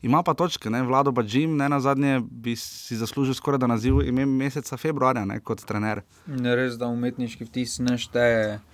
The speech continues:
Speaker 2: vendar to, kar Ankaran pokazal, bo, težko bodo pol prvenstva bazirali na sreči, no, ker
Speaker 1: Mhm.
Speaker 2: že proti Aluminiju, Aluminiju jih je nadigral, eh, streli so bili dvajset proti tri,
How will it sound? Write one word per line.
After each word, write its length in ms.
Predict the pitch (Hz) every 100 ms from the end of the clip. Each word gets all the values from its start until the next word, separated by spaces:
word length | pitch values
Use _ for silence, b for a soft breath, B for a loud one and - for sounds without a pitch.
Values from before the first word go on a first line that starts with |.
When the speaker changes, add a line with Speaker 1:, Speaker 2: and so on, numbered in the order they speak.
| b b b b b b b b _
Speaker 2:
vendar 260 | 120 117 110
to, 140 | 120
kar 160 | 117 120
Ankaran 460 | 117 117 117 113
pokazal, 460 | 113 - 110 110 107
bo, 800 | 101 104 104 104 104 104 104 104 104 _ _ -
težko 340 | 127 123 -
bodo 320 | 110 110 104 101 _ _ -
pol 180 | 120 117
prvenstva 720 | 117 107 113 113 - 107 104
bazirali 1000 | 101 107 104 113 113 107 104 104 101 101
na 120 | 104
sreči, 380 | 101 113 104 104
no, 160 | 101 98
ker 260 | - 101 104
Speaker 1:
Mhm. 200 | 147 104
Speaker 2:
že 140 | 110
proti 260 | 117 127 127
Aluminiju, 500 | 120 120 123 120 113
Aluminiju 420 | 107 110 117 117
jih 140 | 113
je 60 | 113
nadigral, 680 | 107 107 104 110 110 110 107 b b b b b b b b _
eh, 340 | 123 110 113
streli 400 | 110 - 117 113
so 140 | 107 110
bili 180 | 110 113
dvajset 380 | 110 113 - -
proti 260 | 113 -
tri, 580 | - 113 117 113 113 110